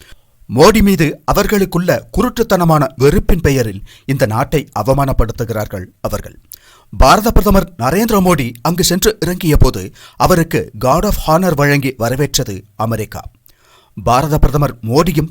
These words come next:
ட்ரம்பும் வெள்ளை மாளிகையில் சந்தித்து பேசியிருந்தார்கள். மோடியை கண்டவுடன்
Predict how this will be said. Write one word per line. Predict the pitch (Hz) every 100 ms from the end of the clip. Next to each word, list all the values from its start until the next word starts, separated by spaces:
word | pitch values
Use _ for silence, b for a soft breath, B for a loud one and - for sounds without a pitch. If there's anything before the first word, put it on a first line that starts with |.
| -
ட்ரம்பும் | 147 170 151 - -
வெள்ளை | 123 185 240
மாளிகையில் | 196 190 160 147 120 117
சந்தித்து | 160 156 185 160
பேசியிருந்தார்கள். | 127 123 113 110 104 95 - - _ b b b b
மோடியை | 120 202 208 208
கண்டவுடன் | - 160 180 - 120 120